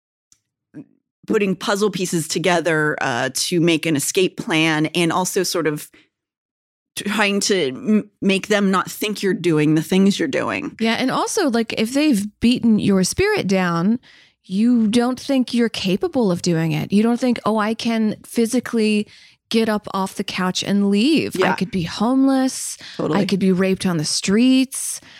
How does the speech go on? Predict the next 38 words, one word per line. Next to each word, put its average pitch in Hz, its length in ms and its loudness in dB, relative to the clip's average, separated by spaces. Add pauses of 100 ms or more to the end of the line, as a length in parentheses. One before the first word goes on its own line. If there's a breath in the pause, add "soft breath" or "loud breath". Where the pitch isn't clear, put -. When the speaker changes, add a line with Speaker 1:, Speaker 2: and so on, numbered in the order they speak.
(180 loud breath)
Speaker 2:
Much 220 560 0
worse 262 400 0
could - 160 0
happen 233 340 -2
to 202 80 2
me 165 320 -2 (140)
Speaker 1:
Right. - 440 -2
Speaker 2:
if 202 100 4
Speaker 1:
And 208 80 2
Speaker 2:
I 180 80 2
Speaker 1:
that, 185 80 -2
Speaker 2:
leave 185 180 -2
him." 185 320 -6
Speaker 1:
that 185 240 0
is 208 140 0
definitely 165 500 -2
something 156 400 0
I 143 80 2
think 151 180 0
a 151 40 0
lot 143 140 0
of 139 60 -2
us 160 140 -2
have 151 100 -4 (200)
experienced 190 720 -2
in - 60 -8
an 180 60 -2
abusive 185 240 -2
relationship, 185 720 0 (880 soft breath)
do 202 300 0
sort 190 240 0
of 170 140 -2
end 175 200 2
up 151 140 0
in 160 100 0
this 160 220 0
place - 520 -2
where 151 500 0